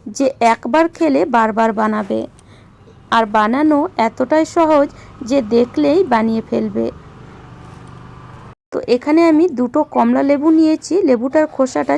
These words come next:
ছাড়িয়ে লেবুর রসটাকে বের করে নেব। তো এইভাবে হাত দিয়ে চটকে দিলেই লেবুর পুরো রসটাই বেরিয়ে যায়।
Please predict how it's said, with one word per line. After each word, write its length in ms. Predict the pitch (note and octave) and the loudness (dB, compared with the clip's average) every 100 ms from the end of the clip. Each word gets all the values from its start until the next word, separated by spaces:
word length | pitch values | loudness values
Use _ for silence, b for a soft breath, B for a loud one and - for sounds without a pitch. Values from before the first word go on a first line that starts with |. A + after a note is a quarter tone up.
| - | -4
ছাড়িয়ে 380 | A#3+ A#3 C#4+ B3+ D#4+ B B B | -4 -2 0 0 0 B B B
লেবুর 300 | A#3+ B3 D4+ B3+ | 0 2 2 2
রসটাকে 540 | A3 A#3 - D4+ D4+ F4 B3 | 2 2 -2 -4 0 -2 0
বের 160 | A#3 | 0
করে 240 | G#3+ A3+ A3 A3 | 0 -4 -2 -4
নেব। 140 | G#3 A#3 - B B | -4 -6 -8 B B
তো 80 | - - C4+ | -6 -2 0
এইভাবে 320 | C4+ D#4+ D#4+ - | 2 2 0 0
হাত 200 | A3+ A3+ A#3 | 0 0 0
দিয়ে 180 | D#4+ D#4+ - | 0 0 0
চটকে 360 | C4 A#3+ - D#4+ | -2 -2 -2 -2
দিলেই 320 | D#4+ D4 C4+ E4+ B B C4 | 0 2 0 -2 B B 0
লেবুর 340 | B3+ C4 E4 E4 | 2 4 0 0
পুরো 240 | C#4+ D#4 C4+ | -2 2 2
রসটাই 440 | A3+ B3 - D#4 F#4+ A#3+ | 2 0 -2 -2 -2 0
বেরিয়ে 320 | A#3 G#3+ A3+ G3+ | -2 0 -2 -2
যায়। 220 | G#3 A3 | -2 -4